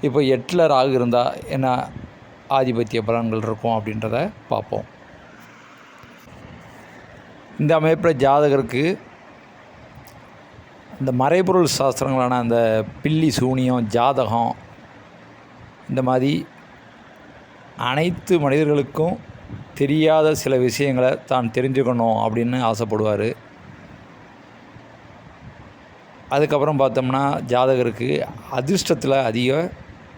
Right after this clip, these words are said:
நம்பிக்கை இருக்கும். மாற்று வழிகள்ல வந்து பணம் சம்பாதிக்கிறதுக்கு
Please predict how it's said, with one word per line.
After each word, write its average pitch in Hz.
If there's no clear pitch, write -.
நம்பிக்கை 127
இருக்கும். 113
மாற்று 151
வழிகள்ல 131
வந்து 123
பணம் 123
சம்பாதிக்கிறதுக்கு 117